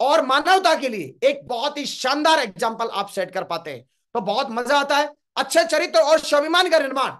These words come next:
किसी उद्देश्य की वजह से ही पूरा किया जा सकता है,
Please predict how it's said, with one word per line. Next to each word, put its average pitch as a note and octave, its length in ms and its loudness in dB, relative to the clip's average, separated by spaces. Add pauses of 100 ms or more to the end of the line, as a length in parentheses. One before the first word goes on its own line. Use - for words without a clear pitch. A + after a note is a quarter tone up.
(280)
किसी C#4 180 -6
उद्देश्य C4+ 480 -2
की D#4 80 -8 (120)
वजह C4 220 2
से D4 120 0
ही F#4 80 2
पूरा D4+ 240 0
किया C4 180 0
जा A#3+ 140 -2
सकता A#3 300 -4
है, B3+ 140 -2